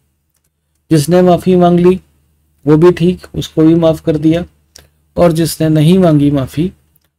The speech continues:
उसको भी कन्या राशि वालों ने दिल से माफ़ कर दिया और अपना आगे बढ़ गए।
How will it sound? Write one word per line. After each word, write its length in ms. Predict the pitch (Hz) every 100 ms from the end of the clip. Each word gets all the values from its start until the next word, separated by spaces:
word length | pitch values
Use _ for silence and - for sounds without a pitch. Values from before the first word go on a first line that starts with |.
| _ 185
उसको 320 | 180 - 185
भी 100 | 175
कन्या 320 | 170 151 143
राशि 300 | 135 127 147
वालों 260 | 139 127 127
ने 120 | 156
दिल 200 | 156 139
से 180 | - 135
माफ़ 220 | - - -
कर 60 |
दिया 340 | - - 78 76 _ _ _ _ _ _ _ _ _ _ _ _ _ _ _ _ _ _ _ -
और 140 | 170
अपना 300 | 160 - 151
आगे 340 | 165 143 123 123
बढ़ 160 | -
गए। 160 | -